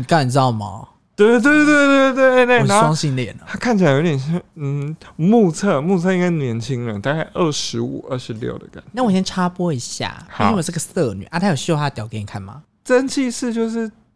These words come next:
Speaker 2: 没有围。
Speaker 1: 不是会小毛巾吗？
Speaker 2: 有些人可以不围啊。
Speaker 1: 但他不围吗？
Speaker 2: 我有点忘记，因为他的行为举止已经被我，
Speaker 1: 啊，
Speaker 2: 我已经
Speaker 1: 你已经害怕了。
Speaker 2: 我已经觉得，干，太好看了，想说，“再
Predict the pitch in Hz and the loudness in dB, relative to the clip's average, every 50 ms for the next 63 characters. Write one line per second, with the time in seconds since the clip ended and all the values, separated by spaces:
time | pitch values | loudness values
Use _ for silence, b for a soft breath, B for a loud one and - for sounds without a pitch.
0 | _ _ _ - 170 165 165 165 165 180 190 190 180 151 135 131 - 302 311 - | _ _ _ -10 -8 -6 -4 -4 -2 -2 -2 -2 -2 -2 -2 -4 -2 -2 -2 -2
1 | - 392 415 440 440 403 - - - 294 269 240 214 208 180 165 170 190 226 240 | -2 -2 0 0 0 0 -2 -2 -2 0 0 2 2 2 2 2 2 2 0 -2
2 | - - 269 262 269 269 262 262 262 254 262 262 269 277 285 180 180 185 247 262 | -2 -4 -4 -4 -4 -4 -2 -2 -2 -4 -4 -4 -6 -2 2 2 2 4 4 4
3 | 254 240 247 233 233 247 233 208 190 160 143 135 123 120 131 127 127 131 - 262 | 4 4 2 2 0 -2 -2 0 2 4 4 4 4 4 2 2 2 2 2 2
4 | 262 - - 277 247 208 190 160 143 139 139 147 151 151 151 156 156 165 175 175 | 0 0 0 0 2 2 2 2 0 -2 -4 -4 -4 -4 -4 -4 -6 -6 -8 -10
5 | - _ _ _ _ _ _ _ _ _ _ _ - 139 131 120 117 110 110 107 | -12 _ _ _ _ _ _ _ _ _ _ _ -10 -6 -4 -4 -4 -4 -4 -4
6 | 120 147 196 214 233 170 135 143 165 165 143 131 131 165 180 190 208 214 196 196 | -2 -2 0 0 0 -2 0 0 0 0 0 0 -2 -2 0 2 2 2 2 0
7 | 214 202 190 175 160 170 b b b b b b b b b _ - - 160 147 | -2 -2 -2 -4 -6 -8 b b b b b b b b b _ -2 0 2 4
8 | 156 170 170 170 156 - 151 147 156 - 156 139 127 120 113 - 139 139 151 156 | 6 6 4 2 2 0 -2 -2 -2 -2 -2 -2 -2 -2 -4 -6 -8 -8 -8 -10
9 | - _ - 180 160 131 120 - - _ - 156 175 185 175 208 196 190 190 202 | -6 _ 0 2 2 2 0 -2 -4 _ 0 2 2 2 2 2 2 2 2 2
10 | 185 214 185 165 147 165 202 185 160 139 131 135 131 117 110 107 - - - 202 | 2 2 2 0 2 4 4 4 4 4 2 2 2 2 0 -4 -2 2 4 4
11 | 196 202 226 202 196 175 175 - - 226 214 202 175 156 - - - 202 196 165 | 6 6 4 4 2 2 2 2 2 2 2 2 0 -2 -4 -2 0 2 2 4
12 | 160 131 120 - - 175 160 143 143 143 123 127 151 - 175 165 156 | 4 2 2 2 2 2 2 2 2 0 -2 -2 -2 -2 -4 -4 -4